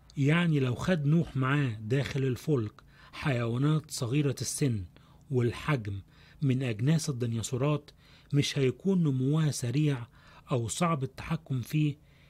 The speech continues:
لكن هيكون زي أي حيوانات أخرى موجودة في الفلك. والرسم ده يوضح، آه، آه، معدل نمو لأحد الديناصورات اسمها أباتوسوروس،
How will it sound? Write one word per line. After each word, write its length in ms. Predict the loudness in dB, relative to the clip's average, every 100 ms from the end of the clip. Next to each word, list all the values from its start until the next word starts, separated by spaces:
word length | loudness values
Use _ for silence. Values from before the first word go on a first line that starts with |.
| -10 0
لكن 440 | 2 2 0 0
هيكون 560 | 0 -2 -2 0 2 2
زي 420 | 2 2 0 -4 _ _ -20 _ 2
أي 240 | 2 2
حيوانات 920 | -2 -4 -2 -2 -2 0 0 -2 -4 -2
أخرى 400 | -2 -2 -4 -6 -10 -4
موجودة 720 | -2 -2 -2 -2 -2 -2 -6 -6
في 60 |
الفلك. 500 | -6 -4 -6 -8 -18 _ _ _ _ _ _ _ -20 -20 -20 -20 -20 -20 -20 -10 0
والرسم 380 | 2 2 0 0
ده 120 | 2
يوضح، 640 | 2 0 -2 -6 -6 -10
آه، 200 | -8 -6 -4
آه، 120 | -2
معدل 520 | -2 0 0 0 -2
نمو 440 | -2 0 0 0 -4 -12 -20 -10 -4
لأحد 460 | -2 -4 -6 -4
الديناصورات 840 | -4 -4 -4 -6 -4 -2 -2 -4 -8
اسمها 500 | -8 -2 -2 0 -2 -6 -16 -20 -14 -6
أباتوسوروس، 1120 | -2 0 -2 -2 -2 0 0 -2 -6 -8